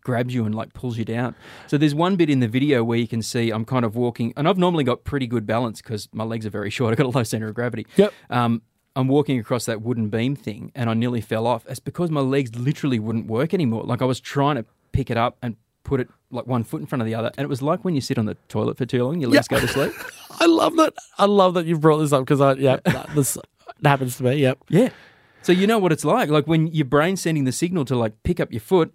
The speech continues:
Speaker 1: and
Speaker 2: Yeah.
Speaker 1: the foot's just going, "Nah, don't think I will."
Speaker 2: That's, uh, d-, that's, uh, when, when my legs have gone numb on the toilet, that's just a, a clear sign that I've been too long on Facebook.
Speaker 1: <laughs> Yeah, spending too long on Facebook or Twitter.
Speaker 2: <laughs>
Speaker 1: Same.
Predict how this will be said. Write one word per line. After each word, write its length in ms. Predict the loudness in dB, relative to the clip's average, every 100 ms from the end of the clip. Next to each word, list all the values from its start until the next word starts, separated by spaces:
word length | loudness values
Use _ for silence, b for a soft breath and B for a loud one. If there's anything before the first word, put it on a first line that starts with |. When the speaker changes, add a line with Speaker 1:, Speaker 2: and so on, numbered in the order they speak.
| 2
Speaker 1:
and 100 | 4
Speaker 2:
Yeah. 100 | 6
Speaker 1:
the 40 |
foot's 120 | 4
just 100 | -2
going, 160 | -6 -6 -8
"Nah, 300 | -4 0 0 -2
don't 120 | -2 0
think 120 | 2
I 40 |
will." 280 | 4 2 0 _ _ 0
Speaker 2:
That's, 340 | 0 2 -2 -4
uh, 180 | -6 -8 -8
d-, 120 | -12 -12 2
that's, 340 | 4 4 -2 0
uh, 540 | 2 4 6 4 2 -6 _ B B B B B
when, 320 | 4 6 4 0 -4
when 220 | 2 4
my 160 | 6 6
legs 300 | 6 4 2
have 100 | 0
gone 260 | 4 4 4
numb 240 | 4 4
on 100 | 2
the 80 | 0
toilet, 520 | -4 -2 -2 -2 -6 -8 -6
that's 320 | -2 0 0 -6 _ -14 0
just 280 | 2 2 2
a, 120 | -2
a 60 | -2
clear 440 | -4 2 6 6
sign 420 | 4 2 4 4 4
that 100 | 2
I've 240 | 0 -2
been 320 | 0 2 2 -2
too 220 | 2 4
long 180 | 4 2
on 140 | 0
Facebook. 480 | -2 -4 -4 -6 -10 -4
Speaker 1:
<laughs> 80 | 2
Yeah, 320 | 4 4 2
spending 300 | 2 2 2
too 140 | 2 2
long 140 | 2
on 60 | 0
Facebook 360 | -4 -4 -6
or 40 | -6
Twitter. 640 | -4 -6 2 4 4 2
Speaker 2:
<laughs> 0 |
Speaker 1:
Same. 300 | 4 2 2